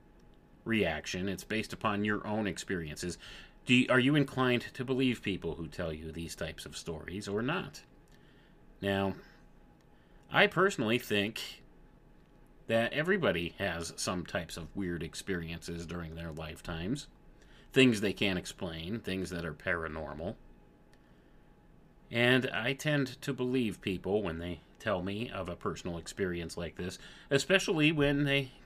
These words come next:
get into detail like that, and can tell you a bit of something, and it's, it's something that, uh, I think deserves a little bit of attention. Now,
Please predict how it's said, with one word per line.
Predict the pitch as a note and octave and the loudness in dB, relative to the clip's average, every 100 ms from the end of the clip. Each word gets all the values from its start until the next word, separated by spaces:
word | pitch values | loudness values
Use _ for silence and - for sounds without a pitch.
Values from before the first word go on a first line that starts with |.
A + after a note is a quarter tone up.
| - A2 | -10 0
get | A#2+ | 4
into | B2+ B2 A#2+ | 4 2 -2
detail | G#2+ B2+ - F2+ D2+ D#2 | -2 -2 -2 -4 -4 -4
like | D#2+ D2 D#2+ | -4 -6 -10
that, | D#2+ E2 - - - - - - - - - - - - - | -10 -12 -16 -20 -20 -20 -20 -20 -20 -20 -20 -20 -20 -12 -4
and | A#2+ | 2
can | C3+ | 4
tell | B2 C#3+ | 6 8
you | C#3 C3 | 8 6
a | F2 | 4
bit | F2+ E2 | 2 -2
of | D#2 | -2
something, | - D2 - E2 A2 - - - | -4 -6 -6 -8 -10 -16 -20 -8
and | G#2 | -2
it's, | G#2 - - | -2 -2 -6
it's | - - - | -6 -6 -4
something | B2+ B2 C3 A#2+ G2+ | -2 0 0 0 0
that, | G2 F#2+ - | -4 -6 -6
uh, | F#2 F2+ - - - - - - - | -4 -4 -8 -20 -20 -20 -20 -10 -4
I | G#2+ | 2
think | A#2 A2 | 2 2
deserves | A#2 F#2+ F#2 F2+ G2+ | 2 2 0 0 0
a | G#2 | -2
little | F#2 D#2+ | -2 -4
bit | D#2+ E2+ | -6 -6
of | F2+ | -6
attention. | - F#3+ G#3 - - - - - - - - - - - - | 0 0 0 -6 -10 -18 -20 -20 -20 -20 -20 -20 -20 -8 2
Now, | A#2+ A2+ A2 | 4 4 2